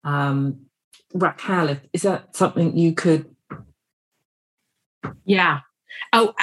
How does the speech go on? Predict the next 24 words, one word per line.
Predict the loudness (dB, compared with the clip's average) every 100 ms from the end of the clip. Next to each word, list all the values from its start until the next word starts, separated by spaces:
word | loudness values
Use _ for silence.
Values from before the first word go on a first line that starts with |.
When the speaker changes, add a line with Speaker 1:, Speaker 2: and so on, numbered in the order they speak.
| 0
Speaker 2:
oh, | 2 2 0 -2
the | 0 2 2
relationship | 2 0 -2 -2 -4 -4
has | -2 -2 -2
changed. | -4 -4 -4 -4 -2
Yes. | -2 0
It | 0
used | 0 2 0 -2 -2
to | 0
be, | 2 2 2 2 -2 -6 -20 -20 -6
I | -4
think, | -2 0 0 0
that | 0
an | 2
advertiser | 2 0 0 -4 0 0 0 -2
could | -4 -4
come | 0 2 2 0
with | -2 0
maybe | 0 0
their | 0 -2
press | -2 -2 -2 -2
release | -2 -2 -2 -4 -8 -12 -20 -20 _
or, | 2 4 4 4 2 0 0
um, | 0 0 0 -2